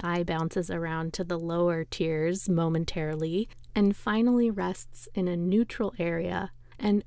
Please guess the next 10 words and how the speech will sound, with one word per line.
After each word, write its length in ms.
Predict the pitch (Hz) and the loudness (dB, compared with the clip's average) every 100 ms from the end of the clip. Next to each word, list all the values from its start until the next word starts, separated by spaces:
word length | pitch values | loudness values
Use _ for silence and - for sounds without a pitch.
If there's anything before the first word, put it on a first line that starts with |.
| - - | -4 2
all 260 | 254 311 | 2 2
of 100 | 311 | 0
this 220 | 294 277 | 0 0
happens 480 | - 277 294 214 196 | -2 -6 0 0 2
without 380 | 185 185 175 160 - | 0 0 0 -2 -2
anyone 420 | 190 220 214 214 | 0 2 4 4
having 320 | 196 190 190 | 2 0 0
to 120 | - | -2
explain 460 | 170 - - 175 175 | -6 -4 -4 -2 -2
anything. 680 | 165 165 160 - 151 151 | -4 -4 -4 -6 -6 -8